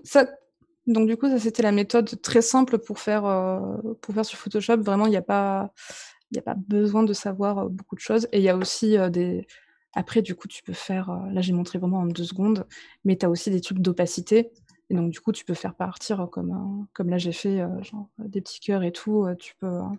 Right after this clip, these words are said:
franchement, sans, sans savoir se servir de After, avec Photoshop, tu peux faire vraiment, vraiment, euh, beaucoup, euh, beaucoup de petites animes. Et je conseille vraiment le tuto de Franck aussi. Euh, même moi, j'ai appris, euh, j'ai appris des trucs. Il est vraiment, euh,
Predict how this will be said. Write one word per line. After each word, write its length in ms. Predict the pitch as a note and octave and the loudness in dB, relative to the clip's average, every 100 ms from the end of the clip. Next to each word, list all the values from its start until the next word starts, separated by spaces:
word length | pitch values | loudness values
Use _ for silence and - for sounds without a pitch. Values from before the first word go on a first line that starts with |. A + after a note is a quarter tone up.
| _ _ _ - _ _ _ | _ _ _ -20 _ _ _
franchement, 360 | - A#3 D4+ E4+ | 0 2 2 0
sans, 640 | - - E4 D4+ D4 - | -2 2 6 6 4 0
sans 320 | - - D4+ | -6 -4 -2
savoir 500 | D4 - B3+ B3+ B3+ | 0 2 4 4 2
se 120 | A#3 A#3 | 0 0
servir 240 | A3+ A3 | 2 2
de 80 | G#3+ | 2
After, 380 | G3+ - C4 C#4 | 0 0 0 2
avec 200 | G#3 G3 | 2 0
Photoshop, 420 | - A#3 A#3 B3 | -2 2 2 2
tu 160 | B3 A3 | -2 -8
peux 180 | - G3 | -10 -10
faire 260 | - F#3+ F#3 | -2 -2 -4
vraiment, 440 | - - A#3 A#3+ | -6 0 2 2
vraiment, 540 | A3 A3 G#3+ G#3+ A3 | 0 0 2 4 2
euh, 200 | G3 F#3 G#3 - _ _ _ _ _ _ _ _ - D#4 _ _ _ _ A#3 | 0 -2 -6 -10 _ _ _ _ _ _ _ _ -20 -20 _ _ _ _ -10
beaucoup, 560 | G#3 G#3+ - A3 A3 | -4 -6 -6 -2 0
euh, 360 | G3+ F#3 F#3+ G3 G#3+ - | 2 0 -2 -4 -8 -6
beaucoup 320 | A3+ G3+ A3 | -4 -2 2
de 80 | A3 | 2
petites 220 | - G#3 | 0 -2
animes. 220 | G3+ G3+ | 0 2
Et 60 | G#3 | 0
je 80 | - | 0
conseille 280 | G#3+ A#3+ A3 | 4 6 6
vraiment 200 | G#3+ A#3 | 6 6
le 80 | A3 | 4
tuto 220 | - G#3+ | 0 -2
de 100 | G3+ | -2
Franck 280 | - A3 G3+ | 0 -2 0
aussi. 260 | F#3 A3 | -2 0
Euh, 80 | G#3 | 2
même 140 | G3 | 2
moi, 120 | G3 G#3+ | 2 2
j'ai 100 | F#3+ | 0
appris, 320 | - - G3 | -2 -2 -2
euh, 180 | F#3 F#3 | 0 -2
j'ai 120 | G3 | -4
appris 180 | - G3 | -4 -4
des 80 | |
trucs. 260 | F3+ A3 - | -4 -4 -4
Il 60 | F#3 | -2
est 60 | |
vraiment, 460 | F3 F3+ G3 F#3+ | 0 2 0 -2
euh, 40 | F#3 | -4